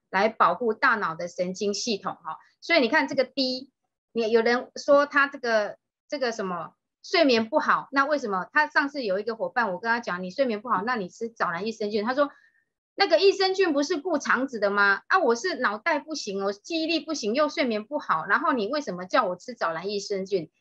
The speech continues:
那你就知道，因为我们有含有D嘛，它可以强，强化我们的自体免疫，然后保护到大脑神经。那你到大脑神经都营养到了，你怎么可能会生物时钟乱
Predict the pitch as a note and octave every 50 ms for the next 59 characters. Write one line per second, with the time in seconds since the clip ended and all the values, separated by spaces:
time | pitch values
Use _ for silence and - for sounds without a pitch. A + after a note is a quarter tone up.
0 | _ _ D4+ D#4 B3+ B3 D4 C#4+ C#4+ C#4+ C4 C#4 B3+ B3+ D#4+ F4 D#4+ C4+ G#3 A3
1 | A3+ G#3+ G3 - - G#3+ A#3+ A#3 F#3+ F3 - - G3+ G3+ G3+ G3 F3 D#3 - -
2 | B3+ B3 D4+ D#4+ B3 A#3+ - - - _ - - G3 G#3 A3+ - C#4+ B3+ G#3+ F#3+
3 | E3+ F3 F3 E3+ F#3 F#3 - C4 A3+ - G#3 G3 G#3 G3 E3+ E3+ G3 G#3+ G3 G3
4 | - _ _ _ _ F#3+ G3 A#3 B3 A#3 G#3 E3+ G3+ A3+ A3 A#3 A3+ G#3+ A3 B3+
5 | A3+ G3+ G3 E3 E3 - - F3 F3+ - - G3 G#3 C4+ F4 D#4 C#4 - F#4+ F4
6 | D#4+ C4+ G#3+ - - _ F#4 F4 D4+ C4+ A#3 G#3+ G#3+ - A#3 A#3+ A#3+ C#4 C4+ C4
7 | C#4+ C4+ B3+ G3+ G#3+ A#3+ B3 G3 E3+ F3 - F3 G3+ F#3+ F3+ F3 F3 F#3+ G#3+ -
8 | G3 F3 F3 E3 _ F3 E3+ F3 - A#3+ A3+ G#3+ - - A3 A3 G#3 G3+ - F#3
9 | E3+ - G3+ F#3+ G3+ A3 G#3 F#3